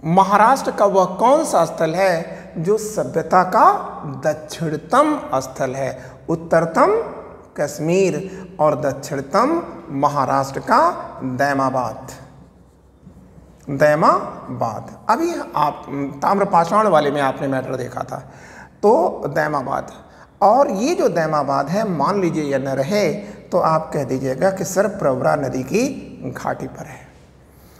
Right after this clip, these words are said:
अब बात आती है उत्तर प्रदेश की, तो उत्तर प्रदेश में भी आपको एक चीज़ याद रखना है।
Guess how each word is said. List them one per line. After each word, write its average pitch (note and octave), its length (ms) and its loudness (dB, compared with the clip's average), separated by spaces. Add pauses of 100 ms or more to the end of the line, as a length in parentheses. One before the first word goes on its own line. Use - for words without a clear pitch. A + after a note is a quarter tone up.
(260)
अब F4 80 4
बात D4 320 4
आती A3+ 240 2
है C4 180 2
उत्तर G3+ 380 -4
प्रदेश F#3+ 300 -2
की, - 120 -8 (1040)
तो A4 60 2
उत्तर F#4+ 420 2
प्रदेश C4+ 340 2
में F4 160 0
भी F4+ 120 2
आपको F3 460 2
एक E3 300 0
चीज़ D3+ 140 -2
याद B2 180 -4
रखना B2+ 260 -10
है। - 320 -14